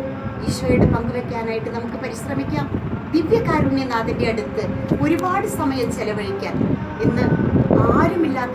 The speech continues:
അവസ്ഥയിൽ ദിവ്യകാരുണ്യ ആലയങ്ങൾ കാണുന്ന ഒരവസ്ഥ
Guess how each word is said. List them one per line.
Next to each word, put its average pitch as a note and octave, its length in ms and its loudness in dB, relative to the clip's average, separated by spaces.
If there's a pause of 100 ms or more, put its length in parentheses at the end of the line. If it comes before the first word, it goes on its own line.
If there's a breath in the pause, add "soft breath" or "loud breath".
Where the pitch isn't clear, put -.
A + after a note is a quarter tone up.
അവസ്ഥയിൽ A3+ 460 -4 (400)
ദിവ്യകാരുണ്യ C#4 680 0 (200)
ആലയങ്ങൾ C4+ 500 -2 (400)
കാണുന്ന A3 380 0 (160)
ഒരവസ്ഥ A3 400 -2